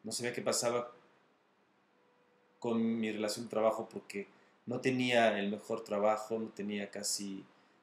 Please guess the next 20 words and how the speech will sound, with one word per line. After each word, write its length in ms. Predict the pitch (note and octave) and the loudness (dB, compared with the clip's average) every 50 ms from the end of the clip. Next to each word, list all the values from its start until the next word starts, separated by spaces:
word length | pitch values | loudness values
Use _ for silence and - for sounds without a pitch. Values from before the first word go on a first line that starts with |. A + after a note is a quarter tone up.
| _ | _
dinero, 560 | - G#2 G#2+ G#2+ G#2+ G#2+ G#2+ G#2+ G#2 G#2+ G#2+ G#2 | -6 -4 0 2 2 4 4 4 4 2 2 2
este, 420 | G#2 G#2 - - - - G2+ G2+ | 0 0 -2 -4 -4 -2 -2 -2
no 120 | G#2 G#2 G#2 | -2 -4 -4
tenía 240 | - A2 G#2+ G#2+ G#2+ | -4 -4 -4 -2 -2
un 80 | G#2+ | -4
es-, 280 | G#2+ G#2 - - - - | -4 -4 -4 -4 -4 -4
un 120 | B2+ A2+ | -4 -2
lugar 220 | G#2+ G2+ G#2 G#2 G2+ | -2 0 0 0 0
estable 380 | G2+ - - A#2 A2 G#2+ G#2+ | -2 0 2 4 4 4 4
donde 180 | G#2+ G#2 G#2+ G#2 | 4 2 2 0
vivir, 380 | G2+ G2+ G#2 A2 A2+ A2+ - - - - - - - _ | 0 0 0 0 0 -2 -2 -8 -18 -20 -20 -20 -14 _
no 80 | - - | -8 -2
tenía 260 | - C#3 B2+ A#2+ A#2+ | -2 0 0 0 0
una, 480 | A#2+ A#2+ A2+ A2+ G#2+ G2+ F#2+ G2 - - - - - - - - - _ _ - | 2 4 6 6 6 4 2 0 -2 -8 -14 -20 -20 -20 -20 -20 -20 _ _ -10
una 100 | A#2 A#2 | -4 -4
relación 480 | A2+ G#2+ G2+ G2 - - - A2+ A2 G#2 | -2 -2 -2 -2 -2 -4 -4 -4 -4 -4
sentimental 720 | - G#2+ G#2 G2+ G#2 G2+ G2+ G2+ - G#2 G2+ G2 G2+ - - - - - - _ _ _ _ _ _ _ _ _ _ _ _ _ _ _ _ _ _ _ _ _ | -6 -8 -8 -8 -8 -8 -8 -6 -4 -2 -2 0 -2 -4 -8 -16 -20 -20 -20 _ _ _ _ _ _ _ _ _ _ _ _ _ _ _ _ _ _ _ _ _
estable 580 | - G2+ - - - A2+ A2+ A2 A2+ A2 G#2+ G#2+ | -12 -10 -8 2 6 8 8 8 8 6 4 2
tampoco, 640 | - - G#2+ - - - A2+ A2+ A2+ - C3 C3 - - - _ _ _ _ _ _ _ _ _ _ _ | 0 -2 -2 -2 -2 -4 -4 -4 -4 -6 -6 -6 -8 -12 -20 _ _ _ _ _ _ _ _ _ _ _
y, 560 | - A2+ A2+ A2+ A2+ A2+ A2+ A2+ A2+ A2+ - | -2 0 2 4 4 6 4 4 4 2 -2